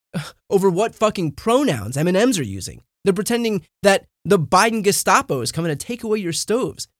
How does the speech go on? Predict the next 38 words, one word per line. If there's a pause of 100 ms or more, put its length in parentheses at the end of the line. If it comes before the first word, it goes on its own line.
(140)
Like,
just
try
to
imagine (240)
how (240)
brainwormed (160)
Tucker
Carlson
viewers
must
sound
to
normal
people (280)
when
they
try
to
explain (180)
that
their
biggest
issue
in
politics
today (220)
is
that (140)
the
M
and
Ms
are
too
woke
and
that